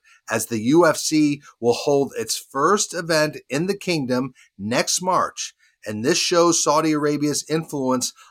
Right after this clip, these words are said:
on combat sports continuing to grow. So this U F C bout will be held Saturday, March second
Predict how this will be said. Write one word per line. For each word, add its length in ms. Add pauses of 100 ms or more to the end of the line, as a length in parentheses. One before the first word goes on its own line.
(140)
on 200
combat 600
sports 460
continuing 920
to 120
grow. 520 (260)
So 180
this 280
U 180
F 100
C 240
bout 400
will 180
be 180
held 320
Saturday, 680
March 380
second 520